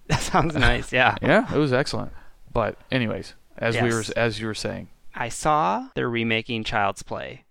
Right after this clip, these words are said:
Speaker 2: I was wondering if this was where this was going to be going.
Speaker 1: <laughs> The movie with Chucky in it. The
Speaker 2: Yes.
Speaker 1: little haunted doll or whatever.
Speaker 2: Possessed, but, you know.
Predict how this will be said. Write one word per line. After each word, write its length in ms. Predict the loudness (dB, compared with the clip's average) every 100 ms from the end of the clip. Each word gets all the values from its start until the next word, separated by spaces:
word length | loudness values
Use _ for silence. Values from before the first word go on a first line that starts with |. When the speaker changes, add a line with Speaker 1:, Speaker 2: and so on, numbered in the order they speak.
| _
Speaker 2:
I 120 | -4 -2
was 160 | 0
wondering 400 | 0 0 2 0
if 100 | -2
this 220 | -2 -2
was 160 | -2 -4
where 160 | -2 -2
this 160 | -4
was 140 | -8 -6
going 240 | -2 -2
to 40 | 0
be 80 | 0
going. 360 | 0 0 -4 -10
Speaker 1:
<laughs> 120 | -12
The 80 | -6
movie 260 | -4 -4 -6
with 140 | -8
Chucky 340 | -6 -6 -8 -14
in 80 | -14
it. 140 | -12 -14 -12 -8
The 60 | -2
Speaker 2:
Yes. 260 | -2 -2 -8 -12
Speaker 1:
little 140 | -10
haunted 300 | -8 -8 -8
doll 300 | -8 -8 -10
or 80 | -12
whatever. 340 | -14 -16 -18 -20 -14 2
Speaker 2:
Possessed, 640 | 4 6 8 6 4 -2
but, 220 | 2 2
you 120 | 2 -6
know. 260 | -8 -10